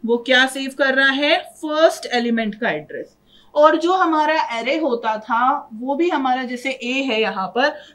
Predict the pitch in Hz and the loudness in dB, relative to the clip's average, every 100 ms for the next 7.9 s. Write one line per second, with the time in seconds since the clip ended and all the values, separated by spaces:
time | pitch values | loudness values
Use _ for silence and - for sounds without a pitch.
0 | 226 247 247 302 320 320 254 247 240 277 | -4 -2 0 -2 -2 -2 -4 -4 -2 -2
1 | 277 285 359 392 311 262 262 254 302 240 | -2 0 0 0 -2 -2 -2 -6 -6 -6
2 | 226 214 214 226 240 226 220 220 214 - | -6 -6 -8 -10 -8 -4 -4 0 4 4
3 | - - _ _ 185 208 - 151 - 165 | 2 -10 _ _ -2 -2 -2 -6 -8 -20
4 | _ _ _ _ _ _ _ - 214 339 | _ _ _ _ _ _ _ -8 -2 0
5 | 339 415 403 403 370 277 254 311 320 330 | 0 -2 0 -4 0 0 2 0 -2 0
6 | 285 226 240 269 349 208 208 226 285 381 | 2 2 0 -2 -4 -6 -6 -8 -6 -6
7 | 214 214 220 - 165 165 165 170 | -4 -2 -2 -6 -18 -16 -18 -18